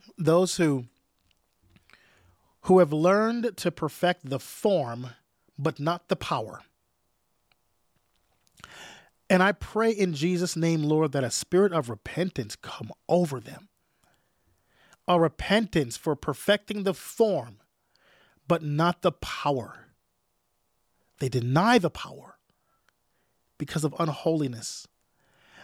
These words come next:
I ask in Jesus' name, Lord God, that you redeem their life from destruction, take them out of the state that they're in.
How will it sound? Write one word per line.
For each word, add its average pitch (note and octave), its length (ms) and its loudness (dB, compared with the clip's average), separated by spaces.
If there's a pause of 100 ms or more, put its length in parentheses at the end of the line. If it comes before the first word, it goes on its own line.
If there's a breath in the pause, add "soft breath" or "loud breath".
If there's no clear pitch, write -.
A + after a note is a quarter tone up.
(160 soft breath)
I F3+ 180 2
ask F#3 300 2
in E3 120 -2
Jesus' E3 400 -4
name, D#3 220 0
Lord D3 300 0
God, D3 260 -2
that - 220 -8
you D3 80 -4
redeem D3+ 460 0
their D#3+ 120 2
life C#3+ 280 0
from C3 160 -8
destruction, B2+ 520 -8
take F3 220 0
them D3+ 160 -2
out C#3+ 80 2
of C3 60 -6
the B2 60 -4
state E3+ 320 -2
that - 120 -16
they're A#2+ 140 -6
in. C#3+ 360 -2